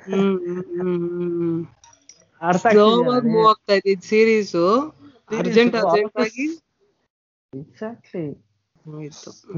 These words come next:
Speaker 2: ಇವಾಗ ಸ್ಲೋ ಆಗಿ ಬಿಲ್ಡ್ ಆಗ್ತಾ ಬಂತು. ಆ, ಯಾವ್ದದು? Battle of Bastards.
Speaker 1: ಓ.
Speaker 2: ಸ್ಲೋ ಬಿಲ್ಡ್ ಆಗ್ತಾ ಬಂತು. ಆದ್ರೂ ಆ, ಆ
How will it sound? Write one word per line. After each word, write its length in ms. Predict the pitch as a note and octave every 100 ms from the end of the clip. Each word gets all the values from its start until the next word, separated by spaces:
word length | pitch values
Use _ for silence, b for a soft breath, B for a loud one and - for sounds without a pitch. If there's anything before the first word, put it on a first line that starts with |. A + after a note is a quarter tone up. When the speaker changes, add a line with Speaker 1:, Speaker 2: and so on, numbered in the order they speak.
| E3
Speaker 2:
ಇವಾಗ 200 | F3+ F#3 -
ಸ್ಲೋ 440 | - F3+ G3+ G#3+
ಆಗಿ 240 | A3+ G3
ಬಿಲ್ಡ್ 200 | E3 F3+
ಆಗ್ತಾ 400 | F#3+ F#3 G3 F#3
ಬಂತು. 440 | F#3+ F3+ F3 E3+ C#3+
ಆ, 240 | - C#3+
ಯಾವ್ದದು? 600 | D3 D3+ E3 D#3+ D#3 E3+
Battle 300 | D3+ D3 E3+
of 120 | D#3+
Bastards. 760 | C#3+ C#3+ D3 - D3+ C3 - - - _ _ _ _ -
Speaker 1:
ಓ. 440 | E3+ F3 F3 E3 D3 - -
Speaker 2:
ಸ್ಲೋ 220 | G3+ G3
ಬಿಲ್ಡ್ 200 | G3+ G3+
ಆಗ್ತಾ 320 | G3 - G3
ಬಂತು. 680 | F#3 F3+ F3+ F3 C3+ - b b _
ಆದ್ರೂ 360 | D3 F#3+ A3+ G#3
ಆ, 240 | F3+ G3 F3 _
ಆ 120 | D#3